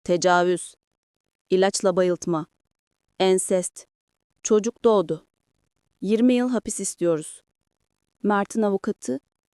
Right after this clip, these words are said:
müvekkilim yirmi yaşında. Genç. Hata yaptı.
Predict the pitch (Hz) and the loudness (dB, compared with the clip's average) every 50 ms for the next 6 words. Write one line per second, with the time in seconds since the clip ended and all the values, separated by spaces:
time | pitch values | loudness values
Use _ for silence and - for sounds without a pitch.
0 | _ _ _ _ _ 202 202 202 208 - _ - 226 220 226 233 233 220 220 208 | _ _ _ _ _ -2 0 0 0 0 _ -4 -4 0 2 2 2 2 2 2
1 | 220 226 233 214 208 - 185 180 170 160 160 175 - _ _ _ _ _ _ _ | 2 0 0 -2 -2 -2 -2 -2 -2 -2 -6 -8 -14 _ _ _ _ _ _ _
2 | _ _ - 202 202 185 160 - - - - _ _ _ _ _ _ _ - 190 | _ _ -2 -2 0 0 -2 -4 -8 -14 -20 _ _ _ _ _ _ _ -8 -8
3 | - - 208 202 202 202 185 180 _ - - 165 - | -6 -4 -2 -2 0 -2 -2 -4 _ -12 -16 -16 -16